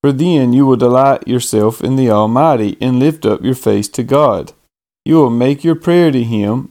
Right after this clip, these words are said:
and he will hear you, and you will pay your vows. You will decide on a matter, and it will be established for you,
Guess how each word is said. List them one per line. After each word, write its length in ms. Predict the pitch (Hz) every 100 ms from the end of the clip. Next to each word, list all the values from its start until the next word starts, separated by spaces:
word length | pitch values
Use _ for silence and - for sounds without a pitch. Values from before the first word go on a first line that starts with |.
| -
and 80 | 139
he 120 | 170
will 140 | 143
hear 300 | 135 185 208
you, 340 | 117 101 98 104 _ _ _ _ _ -
and 180 | 113 120
you 140 | 160
will 120 | 104
pay 260 | 92 135 139
your 160 | 147 135
vows. 640 | 123 127 101 67 - - _ _ _ _ _ _
You 220 | 120 139 135
will 120 | 107
decide 520 | 98 - 131 139 151
on 180 | 87 107
a 60 |
matter, 460 | 104 113 127 139 165 -
and 160 | 113
it 160 | 127 156
will 120 | 110
be 200 | 110 127
established 600 | 127 - 156 170 120 -
for 120 | -
you, 380 | 104 95 90 90